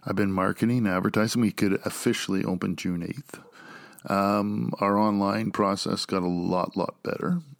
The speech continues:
Um, and we've offered new programs to that, which I can get to in later. Um, but, um, you know, it's, it's like this whole thing has happened,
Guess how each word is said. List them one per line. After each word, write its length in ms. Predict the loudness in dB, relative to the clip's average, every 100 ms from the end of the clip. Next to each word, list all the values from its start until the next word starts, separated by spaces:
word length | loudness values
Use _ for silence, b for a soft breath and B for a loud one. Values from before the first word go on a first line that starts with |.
| -8
Um, 760 | -6 -6 -8 -10 -12 -12 -18 -20 B B B B -10
and 800 | -8 -4 -4 -4 -4 -4 -4 -6
we've 220 | -4 -4 -2
offered 420 | -4 -2 -4 -2
new 480 | -2 0 0 0 -4 -10 -20 -14
programs 440 | -2 0 0 -6 -8
to 80 | -10
that, 240 | -10 -6
which 180 | -6 -4
I 80 | -4
can 140 | -4
get 160 | -6 -6
to 100 | -8
in 120 | -8 -8
later. 280 | -6 -6 -8 B B B B
Um, 380 | 0 2 2 2
but, 240 | 2 2
um, 560 | 2 4 2 0 -2 -2
you 140 | 0 2
know, 160 | 2
it's, 280 | 0 -2 -4 -4
it's 160 | 0
like 140 | 0 0
this 160 | -2
whole 160 | 0 0
thing 220 | 2 0
has 120 | 0
happened, 420 | -2 -4 -6 -10